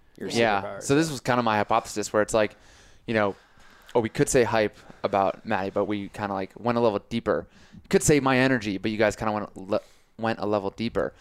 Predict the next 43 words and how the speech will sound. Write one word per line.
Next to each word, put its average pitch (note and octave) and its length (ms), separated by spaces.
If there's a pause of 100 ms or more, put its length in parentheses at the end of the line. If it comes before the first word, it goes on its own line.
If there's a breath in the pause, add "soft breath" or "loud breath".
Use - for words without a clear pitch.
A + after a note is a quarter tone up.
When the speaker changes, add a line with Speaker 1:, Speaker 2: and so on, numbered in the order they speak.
(240 soft breath)
Speaker 2:
And G#2 200
I G2+ 60
think A2 180
that's, G#2+ 200
like, G2+ 160 (480)
for A#2+ 200
all C3+ 200
of F#2 100
us, F2 220
right? A2 320
Um, G2 440 (520 soft breath)
you A2+ 100
know, G#2+ 100
for - 280
you, B2 140
Taylor, F#2+ 320
it's - 140
like, G2 260 (380)
you're G2+ 280
such - 240
a - 20
good G#2+ 100
listener, F#2+ 500
which, G#2 200
uh, - 100 (200)
provi-, G2+ 400
allowed G#2 260
you G#2 60
to - 100
ask G2+ 200
good G2 100
questions F#2+ 400
and F#2 60
become G2 220
a G2 40
good F#2 160
coach. - 440 (220 loud breath)
So B2 140
it's B2 80
like B2 100
this A#2 160
top - 320
level, A2+ 460